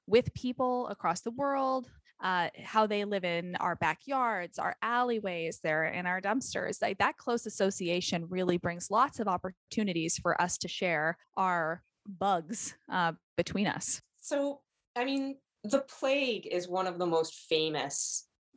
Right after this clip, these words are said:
Speaker 1: Mm-hmm.
Speaker 2: rat-borne diseases. Um, and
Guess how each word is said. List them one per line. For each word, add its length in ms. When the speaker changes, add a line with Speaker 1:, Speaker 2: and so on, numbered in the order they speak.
Speaker 1:
Mm-hmm. 340
Speaker 2:
rat-borne 720
diseases. 920
Um, 480
and 460